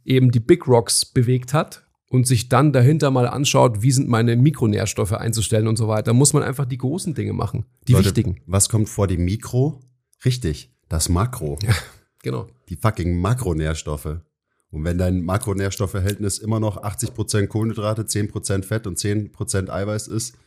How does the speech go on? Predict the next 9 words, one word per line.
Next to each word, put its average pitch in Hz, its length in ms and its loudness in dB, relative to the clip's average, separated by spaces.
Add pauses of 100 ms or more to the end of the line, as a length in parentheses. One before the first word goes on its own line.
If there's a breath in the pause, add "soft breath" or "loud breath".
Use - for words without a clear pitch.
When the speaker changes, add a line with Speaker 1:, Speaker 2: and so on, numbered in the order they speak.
(120 soft breath)
Speaker 2:
dann 87 160 -2
wird's 101 140 0
schwierig. 110 340 -2
Egal, 95 220 0
ob - 40 -10
du 95 320 -12
Rad 98 280 0
fährst 123 460 -2
oder, 104 600 -4